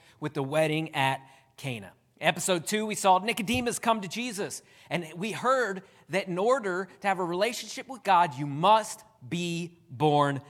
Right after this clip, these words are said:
again. Season three, or excuse me, episode three of season two, we saw the woman at the well forgiven.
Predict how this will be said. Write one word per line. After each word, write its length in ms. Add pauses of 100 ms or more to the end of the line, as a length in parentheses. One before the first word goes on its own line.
(120)
again. 440 (500)
Season 340
three, 440 (300)
or 120
excuse 260
me, 160
episode 420
three 260
of 100
season 340
two, 260
we 120
saw 160
the 80
woman 340
at 220
the 80
well 420 (200)
forgiven. 500